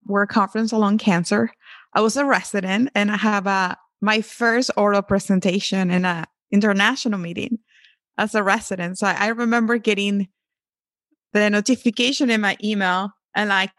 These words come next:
crying of happiness, calling my grandma. And then, like, two weeks later, a sense of doom just invaded me. It's like, "Oh,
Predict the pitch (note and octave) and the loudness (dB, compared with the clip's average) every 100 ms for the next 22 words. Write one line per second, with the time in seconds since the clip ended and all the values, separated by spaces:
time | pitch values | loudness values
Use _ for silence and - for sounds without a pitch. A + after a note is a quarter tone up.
0 | - A3+ G3 A3 A3+ A3+ F#3+ F3+ - G3+ | -4 -2 0 0 -2 -4 -4 -6 -2 0
1 | G3 G3 - A3+ G#3+ A#3 A#3 A3 F#3 F#3+ | 0 -2 -4 -2 0 2 0 0 0 0
2 | G3 F#3+ F#3 G3+ _ _ _ _ _ _ | 0 -2 -8 -12 _ _ _ _ _ _
3 | _ A3+ A3+ G#3+ A3 A3 G#3+ G#3 - - | _ 2 2 4 2 2 0 -2 -2 0
4 | C4 B3 A3 - A3 A3 A#3+ A3 F3+ - | 2 2 0 0 0 2 2 2 0 -2
5 | A#3+ A3+ A3+ G#3 F#3+ E3+ G#3+ A3+ G3 F3 | 0 2 2 2 0 2 4 4 4 0
6 | F#3 G3+ F#3 - G3+ G3+ F#3+ G#3+ F#3 F3+ | 0 0 0 0 2 2 2 0 -2 -4
7 | F3 - - B3 | -6 -4 -2 -2